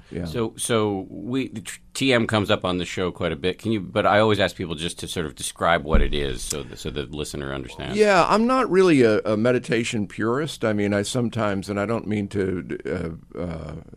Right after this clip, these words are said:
Speaker 1: disparage, uh, one brand over another, but to me, it's, it, there, there's a central technique to meditation, and it's, it's the discipline of finding a focal point, be it a mantra, as it is in my case,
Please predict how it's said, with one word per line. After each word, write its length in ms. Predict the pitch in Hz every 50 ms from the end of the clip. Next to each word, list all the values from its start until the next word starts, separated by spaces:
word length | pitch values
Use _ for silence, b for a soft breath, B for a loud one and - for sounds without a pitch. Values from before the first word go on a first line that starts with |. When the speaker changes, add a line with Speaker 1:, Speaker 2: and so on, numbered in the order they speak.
| - - -
Speaker 1:
disparage, 880 | - 95 - - - - 135 156 160 135 104 92 87 90 - - -
uh, 320 | - 85 90 - - 85 85
one 300 | 110 101 113 113 110 107
brand 480 | 87 107 107 107 107 107 107 107 104
over 200 | 107 110 98 104
another, 280 | 107 139 190 180 139 139
but 180 | 123 - 139
to 100 | - 233
me, 200 | 202 196 196 180
it's, 180 | 160 160 - -
it, 220 | - 139 135 -
there, 180 | 120 131 135 -
there's 300 | - 127 135 135 131 127
a 80 | 127 117
central 480 | - - 160 156 143 - - 117 101
technique 580 | - - - 95 - - 90 90 87 - - -
to 100 | - 80
meditation, 680 | 78 71 - 76 - - 82 78 - - - - -
and 140 | 82 85 82
it's, 260 | 87 90 87 - -
it's 280 | - 90 87 87 - -
the 200 | - 90 92 87
discipline 580 | 85 104 107 104 - 101 87 - 95 92 87 85
of 100 | 85 -
finding 460 | - 95 92 92 92 87 85 82 82
a 60 | 82
focal 460 | - - - 92 90 87 - 87 80
point, 380 | - - 87 80 80 78 - -
be 160 | 87 92 90
it 120 | 87 82
a 40 | 80
mantra, 560 | 80 80 85 95 98 98 - - 131 139 165 b b b b b b b b b -
as 180 | - 87 -
it 80 | 87 82
is 160 | 92 90 -
in 120 | 87 82
my 160 | 85 85 87 90
case, 400 | - - 85 131 151 - -